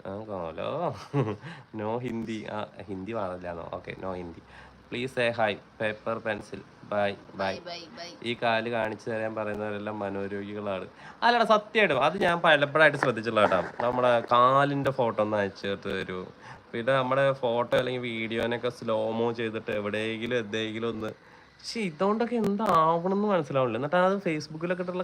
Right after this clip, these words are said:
Speaker 1: കമന്റുകളുണ്ടല്ലോ, സൈബർ സെല്ലിൽ കുറേ കേസുകൾ കൊടുത്തിട്ടുണ്ട്. എന്നാലും പറയണം, അതൊക്കെ ഏത് ടൈപ്പ് ആൾക്കാരാണ്? സ്വന്തം പ്രൊഫൈൽ വെച്ചിട്ടല്ല അവർ ചെയ്യണത്. എന്നാലും മനുഷ്യന്മാർ തന്നെയല്ലേ?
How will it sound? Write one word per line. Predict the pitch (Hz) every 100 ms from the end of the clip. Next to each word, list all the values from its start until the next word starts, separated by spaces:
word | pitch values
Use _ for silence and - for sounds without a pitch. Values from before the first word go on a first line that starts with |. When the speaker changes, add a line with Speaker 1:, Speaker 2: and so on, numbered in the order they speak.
| 180
Speaker 1:
കമന്റുകളുണ്ടല്ലോ, | 147 127 127 143 143 110 - - - - - - - - -
സൈബർ | - 110 101 98
സെല്ലിൽ | 110 107
കുറേ | 139 143
കേസുകൾ | 151 143 143 147
കൊടുത്തിട്ടുണ്ട്. | 139 120 123 104 - -
എന്നാലും | 107 113 120 151 165 - -
പറയണം, | 151 160 160 123
അതൊക്കെ | 151 190 214
ഏത് | 202 185 185 208 -
ടൈപ്പ് | 190 175 175 -
ആൾക്കാരാണ്? | 202 180 190 185 160
സ്വന്തം | 139 107 110
പ്രൊഫൈൽ | 120 139 147 156
വെച്ചിട്ടല്ല | 160 160 170 160
അവർ | 170
ചെയ്യണത്. | 170 160 135 127 - - - - -
എന്നാലും | 107 101 104 131
മനുഷ്യന്മാർ | 196 170 170 175
തന്നെയല്ലേ? | 202 202 143 92 98